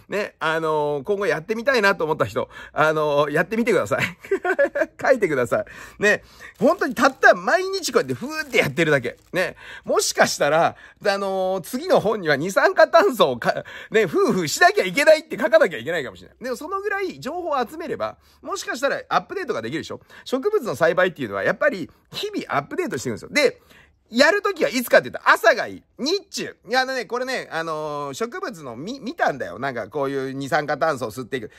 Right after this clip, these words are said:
やっぱり昔はなんか夜に二酸化炭素をたくさんあげましょうっていうのが主流だったらしいんだけど、そうじゃなくて今は日中に一番呼吸してるとき、一番動いてるときに二酸化炭素の濃度を上げて、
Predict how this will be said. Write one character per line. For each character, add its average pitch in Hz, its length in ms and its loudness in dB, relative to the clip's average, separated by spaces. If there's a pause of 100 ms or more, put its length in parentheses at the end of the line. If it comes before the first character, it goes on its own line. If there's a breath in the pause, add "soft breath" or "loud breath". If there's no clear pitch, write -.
(100)
や 240 140 6
っ 262 60 -4
ぱ 381 100 -2
り 196 200 -6 (120 loud breath)
昔 330 420 0
は 339 140 8
な 330 100 0
ん 294 60 -4
か 254 60 -2
夜 233 280 2
に 180 300 -6
二 139 160 -4
酸 214 180 -2
化 220 100 -2
炭 233 200 0
素 160 80 -4
を - 20 -10
た 120 160 -6
く - 40 -10
さ 226 100 0
ん - 20 -2
あ 240 60 2
げ 240 80 -4
ま 254 100 -2
し 247 60 -4
ょ 269 160 4
う 240 40 -2
っ 190 40 -10
て 170 80 -8
い 151 60 -2
う 135 40 -2
の 123 80 -4
が 107 380 -2
主 170 160 -10
流 190 100 -8
だ 196 80 0
っ 196 60 -4
た 226 80 0
ら 196 80 2
し 190 80 -6
い - 20 -10
ん 208 40 -8
だ 139 80 -2
け 117 40 -4
ど、 113 60 -4
そ 311 160 -8
う 349 40 -6
じ - 60 0
ゃ 180 40 4
な 170 100 2
く 151 80 -14
て 123 80 -4
今 254 280 -2
は 165 140 4 (240 loud breath)
日 339 300 -4
中 190 260 -2
に 139 120 -4
一 139 260 -8
番 294 180 4
呼 240 120 -2
吸 277 260 -6
し - 80 -6
て 247 100 6
る 233 60 -6
と 208 100 0
き、 113 100 -6
一 135 200 -8
番 311 180 2
動 339 100 2
い 339 60 -2
て 320 80 -8
る 294 60 -8
と 294 100 -6
き 311 80 -12
に 311 120 -12
二 175 120 -8
酸 220 160 2
化 240 80 -2
炭 262 220 -2
素 226 80 0
の 208 100 -6
濃 240 140 2
度 208 80 -2
を - 100 -2
上 175 80 2
げ 208 120 2
て、 - 180 0